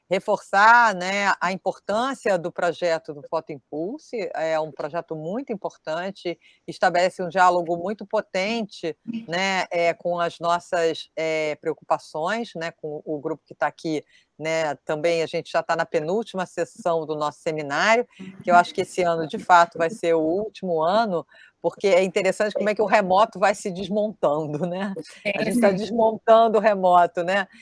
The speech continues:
Speaker 1: E que tomara que, de fato, como a Inês chamou a atenção,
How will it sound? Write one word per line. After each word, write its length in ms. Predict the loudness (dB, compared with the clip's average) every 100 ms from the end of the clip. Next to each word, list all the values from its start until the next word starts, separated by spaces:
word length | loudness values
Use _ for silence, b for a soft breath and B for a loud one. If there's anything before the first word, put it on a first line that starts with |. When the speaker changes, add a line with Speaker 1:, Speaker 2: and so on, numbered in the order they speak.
| b -8
Speaker 1:
E 160 | -6 -6
que 420 | -2 0 2 0
tomara 500 | 0 2 6 6 4
que, 200 | -4 -10
de 100 | -10
fato, 480 | -2 4 4 2 -6
como 180 | -6
a 60 | -4
Inês 460 | -2 -2 -2 -6 -20
chamou 320 | -10 -8 -4
a 60 | -4
atenção, 580 | -4 -8 -6 -2 -2